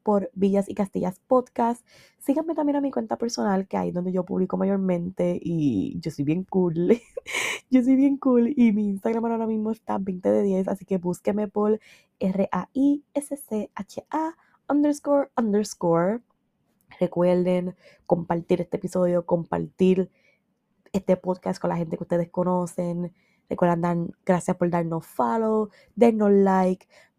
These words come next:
eh, co-, eh, mándenme en comentarios, mándenme mensajes. No importa lo que ustedes hagan, cualquier cosita, el simple hecho de que estén escuchándome ahora mismo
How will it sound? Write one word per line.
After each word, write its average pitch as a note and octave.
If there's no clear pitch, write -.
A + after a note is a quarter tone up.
eh, -
co-, B3
eh, G3+
mándenme A3+
en G3+
comentarios, F#3
mándenme A3
mensajes. G3
No G#3
importa A3
lo G#3+
que G#3
ustedes F#3+
hagan, G3+
cualquier F#3+
cosita, G3
el G3
simple G3
hecho G#3
de G3
que F#3+
estén G3
escuchándome F#3+
ahora F#3
mismo F#3